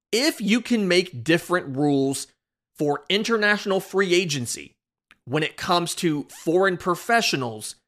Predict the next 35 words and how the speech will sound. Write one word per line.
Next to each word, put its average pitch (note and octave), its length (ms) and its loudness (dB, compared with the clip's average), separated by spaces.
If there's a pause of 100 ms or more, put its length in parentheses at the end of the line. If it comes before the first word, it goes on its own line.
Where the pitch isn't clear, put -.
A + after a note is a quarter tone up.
(200)
versus D3+ 600 0
your D3 200 6
standard D3+ 680 0
international C#3+ 480 -2
free C#3 240 -2
agents, C3 420 -2 (520)
and D3+ 180 4
this F3 240 4
is G3 300 0 (360)
guys D3 340 2
that E3 100 2
are D3+ 120 -2
over D3+ 240 4
the E3 140 2
age D#3 220 0
of C#3+ 80 -8
twenty-five C#3 640 0
that C3 80 -2
have C3 240 2
a B2+ 80 -4
minimum D#3 440 0
number D#3+ 300 2
of D#3 80 -4
seasons C#3+ 460 -4
in C3 100 0
a A#2+ 100 -2
professional C#3+ 760 0
league D#3+ 400 -2 (260)
overseas, D3 840 0 (680)
are D3 160 2
not D3+ 400 0
subject - 680 2
to F3 160 0
the D3+ 160 -2
traditional E3 1040 2